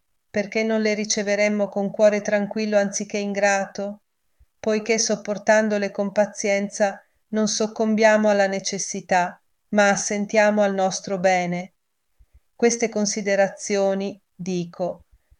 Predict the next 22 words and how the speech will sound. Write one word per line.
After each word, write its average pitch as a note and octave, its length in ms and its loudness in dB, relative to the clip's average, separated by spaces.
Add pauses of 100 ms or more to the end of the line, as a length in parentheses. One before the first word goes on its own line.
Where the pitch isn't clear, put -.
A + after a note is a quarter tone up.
(100)
fanno A3 360 4
sì G#3 380 -6
che G3 160 -6
quanto G#3 420 0
più A3 340 -6
il G3+ 160 -6
nostro G3+ 460 -2
cuore G3 380 2
sarà F#3+ 300 -2
oppresso F#3+ 500 -2
dalla F3+ 240 -2
tristezza F#3 600 -8
naturale F3+ 580 -2
della F3 260 -4
croce, E3+ 640 -8 (320)
tanto A3 480 4
più G#3 220 -8
sarà F#3+ 300 0
dilatato F3+ 680 -2
da F3 160 0
gioia F3 340 -2
spirituale. E3+ 960 -6